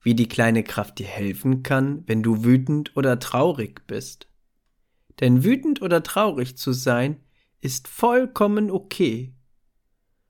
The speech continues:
Das sind wir alle mal, wenn wir uns ungerecht behandelt fühlen oder etwas richtig Doofes passiert ist. Ich kann mir gut vorstellen, dass die kleine Kraft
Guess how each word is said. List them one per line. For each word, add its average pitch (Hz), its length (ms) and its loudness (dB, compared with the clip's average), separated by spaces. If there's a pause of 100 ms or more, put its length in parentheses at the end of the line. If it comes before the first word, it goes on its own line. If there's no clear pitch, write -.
(300)
Das 127 200 -6
sind 147 200 2
wir 175 160 0
alle 175 320 4
mal, 110 600 0
wenn 117 200 0
wir 110 160 2
uns 107 100 -4
ungerecht 113 680 0
behandelt 120 640 0
fühlen 170 540 -2
oder 131 300 2
etwas 147 500 -2
richtig 175 800 2
Doofes 110 520 2
passiert 107 580 -6
ist. - 400 -14 (1200)
Ich 113 180 -4
kann 123 160 6
mir 117 160 6
gut 208 380 -4
vorstellen, 113 880 -6
dass - 200 -14
die 110 160 -6
kleine 113 380 0
Kraft - 520 -2